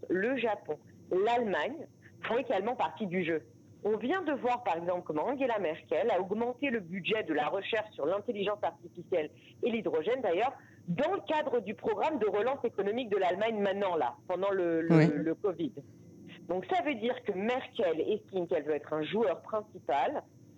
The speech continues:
Speaker 1: dans un domaine qu'elle estime être le plus important aujourd'hui dans la technologie. C'est-à-dire qu'elle sait qu'elle va pouvoir dominer une part de marché mondiale en investissement, en investissant dans ce projet.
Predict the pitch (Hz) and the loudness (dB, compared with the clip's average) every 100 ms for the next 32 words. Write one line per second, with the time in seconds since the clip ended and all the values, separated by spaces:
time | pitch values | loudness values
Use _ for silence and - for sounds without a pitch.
0 | - 165 151 254 302 285 226 196 180 208 | -10 -6 -2 0 0 0 0 0 0 2
1 | 196 165 233 262 - - - 240 226 196 | 2 0 0 -2 -6 -16 -2 0 0 -2
2 | - 226 247 220 - 180 202 196 190 190 | -4 -2 0 -2 0 0 0 -2 -2 -2
3 | 185 214 233 214 185 - 208 - 170 170 | -2 -2 -2 -2 -4 -2 -2 0 0 -2
4 | 160 208 170 151 - 156 131 123 - - | -2 -2 0 -2 -4 -4 -2 -2 -6 -18
5 | - - - - - - - - 170 156 | -20 -20 -20 -20 -20 -20 -20 -6 -4 0
6 | 175 151 202 202 156 - 247 262 180 156 | 0 0 -2 -2 -4 -2 -2 0 -2 -2
7 | - 160 151 143 220 214 175 151 151 208 | -4 -2 -2 0 -2 0 -2 -2 -2 -2
8 | 214 190 175 151 - - 165 240 - - | -2 -2 -2 -4 -4 -2 -2 -4 -12 -20
9 | - 165 185 180 185 147 143 175 254 - | -8 0 2 2 -2 0 0 0 -2 -4
10 | 165 175 208 226 - 180 214 214 - - | -2 -2 -2 -2 -6 -6 -4 -4 -4 -2
11 | 165 190 220 233 208 - 247 185 160 165 | 0 -2 -2 -4 -4 -4 -2 -4 -4 -4
12 | 170 135 123 | -2 -2 -4